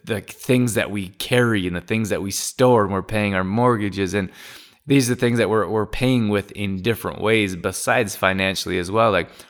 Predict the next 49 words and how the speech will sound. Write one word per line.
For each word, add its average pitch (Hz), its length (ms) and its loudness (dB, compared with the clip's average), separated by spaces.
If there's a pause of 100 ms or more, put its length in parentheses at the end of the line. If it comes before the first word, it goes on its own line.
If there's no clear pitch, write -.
(120)
all 123 180 4
the 101 140 -2
things, 120 420 0
like, 90 160 -2
all 113 180 4
the 101 120 0
clutter 113 400 2
that 92 280 0 (480)
we 113 280 -2
can, 101 320 -4
we, 107 560 0 (560)
how 110 160 0
do 113 80 0
we 107 100 2
say, 101 240 -2
how 107 160 -2
do 110 100 2
I 107 100 2
say, 110 200 4
the 104 100 2
things 123 280 0
that 101 160 0
we 117 100 0
collect 110 560 -2
over 101 220 0
the 98 120 -2
years, 107 380 0
these 143 220 -2
things 156 260 -4
weigh 127 240 4
us 123 160 -2
down. 113 440 0 (640)
And 101 120 -2
I 104 80 0
don't 117 340 2
think 110 280 -4
that 98 160 -2
we 110 160 -2
need 147 420 -2
them. 76 240 -4
Well, 85 120 -4
I 85 80 0
know 101 240 2
that 90 100 0
we 90 100 -4
don't 82 240 -4
need 92 200 -4
them, 82 120 -6
but - 140 -4